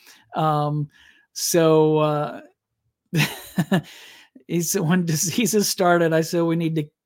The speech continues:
need help in the offensive line.'" Kept saying it for months.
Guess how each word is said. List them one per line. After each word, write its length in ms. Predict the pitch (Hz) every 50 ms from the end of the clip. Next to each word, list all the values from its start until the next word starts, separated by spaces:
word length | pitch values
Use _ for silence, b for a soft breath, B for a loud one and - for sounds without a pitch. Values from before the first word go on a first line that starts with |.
| _ _ _ _ _ _ _ _ _ _ _
need 200 | - 170 202 190
help 340 | 147 135 180 185 180 185 -
in 220 | 170 165 165 165
the 340 | 165 160 160 160 160 160 170 -
offensive 460 | 160 160 160 180 175 165 160 165 151
line.'" 440 | 156 156 160 156 156 156 156 151 151
Kept 220 | - 165 165 165
saying 220 | - - 165 160 156
it 120 | 156 151
for 80 | - 143
months. 380 | 143 143 143 151 151 - -